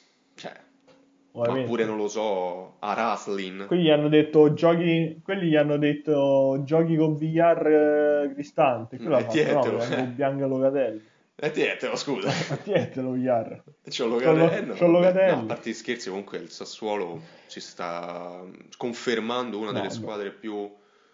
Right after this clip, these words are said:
Speaker 2: Una nuova,
Speaker 1: possiamo,
Speaker 2: diciamo,
Speaker 1: sì, eh,
Speaker 2: forse una
Speaker 1: una
Speaker 2: nuova
Speaker 1: nuova
Speaker 2: Atalanta,
Speaker 1: Atalanta, che
Speaker 2: no?
Speaker 1: ha il su-, ha la sua identità di gioco, vince, convince,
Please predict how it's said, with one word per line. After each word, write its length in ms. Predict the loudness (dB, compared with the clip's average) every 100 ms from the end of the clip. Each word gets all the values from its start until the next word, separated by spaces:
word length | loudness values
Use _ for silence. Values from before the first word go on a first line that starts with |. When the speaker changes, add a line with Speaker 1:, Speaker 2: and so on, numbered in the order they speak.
| _ _ _ -18 -4
Speaker 2:
Una 180 | 0 6
nuova, 280 | 8 8 8
Speaker 1:
possiamo, 400 | 6 4 2 -2
Speaker 2:
diciamo, 320 | 0 2 4
Speaker 1:
sì, 200 | 4 4
eh, 80 | 2
Speaker 2:
forse 320 | 0 -4 -2
una 100 | 0
Speaker 1:
una 0 |
Speaker 2:
nuova 220 | 2 4
Speaker 1:
nuova 0 |
Speaker 2:
Atalanta, 500 | 4 4 2 -2 -8
Speaker 1:
Atalanta, 20 | -8
che 100 | -6
Speaker 2:
no? 20 |
Speaker 1:
ha 80 | -6
il 100 | -8
su-, 160 | -8
ha 60 | -8
la 100 | -8
sua 240 | -6 -6 -4
identità 420 | -6 -8 -8 -8
di 140 | -10
gioco, 580 | -12 -10 -10 -12 -16 -18 _ _ _ _
vince, 560 | -16 -12 -12 -10 -8 -6
convince, 840 | -6 -8 -10 -10 -12 -12 -12 -16